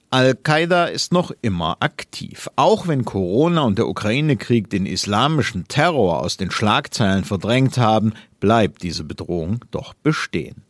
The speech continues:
Ayman al-Zawahiri war schließlich nicht zur Sommerfrische in Kabul. Al-Qaida hat seinen Fokus schlicht von Europa und den U S A auf mutmaßlich lohnendere Ziele verschoben.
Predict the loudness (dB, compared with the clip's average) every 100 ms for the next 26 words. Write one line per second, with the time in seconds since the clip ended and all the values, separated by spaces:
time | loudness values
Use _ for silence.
0 | _ -18 -16 -6 0 2 2 2 2 2
1 | 2 0 2 2 4 2 0 2 0 0
2 | 0 0 2 2 2 -2 2 2 2 0
3 | 2 0 0 -2 -4 -4 -6 -6 -4 -4
4 | -2 0 0 -2 -6 -16 -16 -16 -6 -4
5 | 0 2 2 2 0 -2 -4 -2 0 2
6 | 0 0 2 2 2 -2 0 0 0 -2
7 | -4 0 0 2 0 0 -2 -2 -2 -2
8 | -2 0 0 0 2 2 0 -2 0 0
9 | 2 2 2 0 -2 0 -2 0 -2 0
10 | 0 -2 -4 -2 -2 -4 -4 -2 -4 -8
11 | -12 -12 -12 -12 -16